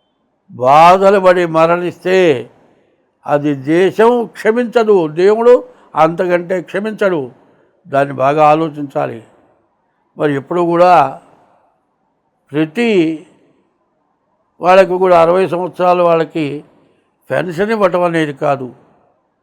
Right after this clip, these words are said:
వాళ్ళ తిండి జరుగుతుందా లేదా, ఇది చాలా ముఖ్యం. ప్రభుత్వాన్ని నేను శాసించటంలే, బాగా ఆలోచించండి, ధర్మగుణం కలిగి ఉండండి,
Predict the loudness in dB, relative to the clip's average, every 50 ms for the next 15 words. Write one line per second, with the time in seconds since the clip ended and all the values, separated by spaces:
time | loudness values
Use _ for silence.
0 | _ _ -2 0 2 2 2 0 -2 -8 -8 -8 -6 -6 -6 -2 -2 -2 0 0
1 | -2 -2 -4 -6 -6 -4 -4 -4 -4 -4 -6 -8 -10 -12 -14 -16 -16 _ _ _
2 | _ _ _ _ _ _ _ _ _ _ _ _ _ _ _ _ _ _ _ _
3 | -14 -10 -10 -10 -8 -2 2 4 4 6 6 6 4 4 2 -6 -10 -8 -8 -8
4 | -8 -8 -18 _ _ _ _ _ _ _ _ _ _ _ _ _ _ _ _ _
5 | _ _ _ _ _ -4 -2 0 2 0 0 -2 _ 4 4 4 4 4 0 -4
6 | -2 -2 -4 -4 -6 -8 -12 -10 -6 -6 -4 -4 -6 -8 -6 -4 -2 0 0 -2
7 | -2 -6 -8 -6 -6 -6 -6 -6 -6 -6 -8 -8 -6 -4 -4 -4 -4 -6 -10 _
8 | _ _ _ _ _ _ _ _ _ _ -4 0 0 0 2 2 0 0 0 -2
9 | -2 -4 -4 -6 -8 -12 -12 -8 -8 -8 -6 -8 -10 -12 -12 -18 _ _ _ _
10 | _ _ _ _ _ _ _ _ _ _ _ _ -10 -2 0 0 0 0 2 2
11 | 2 4 4 2 2 2 2 0 2 2 4 2 2 0 0 -4 -4 -4 -4 -6
12 | -6